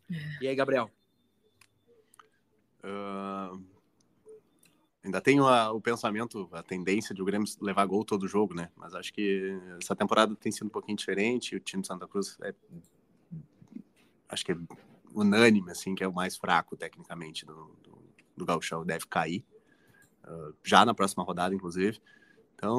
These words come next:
Speaker 3: vamos dar uma moral pro ataque do Grêmio também. Aí vamos de quatro a zero.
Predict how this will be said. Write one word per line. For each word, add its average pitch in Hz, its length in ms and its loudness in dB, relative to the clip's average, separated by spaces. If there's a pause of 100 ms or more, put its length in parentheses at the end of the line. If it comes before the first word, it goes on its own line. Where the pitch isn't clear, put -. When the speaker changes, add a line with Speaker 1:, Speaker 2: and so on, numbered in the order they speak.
(180)
Speaker 3:
vamos 127 120 2
dar 123 100 6
uma 120 100 8
moral 104 260 4
pro 98 100 -2
ataque 95 280 -4
do 90 80 -12
Grêmio 90 260 -6
também. 87 320 -4
Aí 87 120 -4
vamos 95 200 -4
de - 80 -8 (560)
quatro 107 260 2
a 82 40 -10
zero. - 180 -12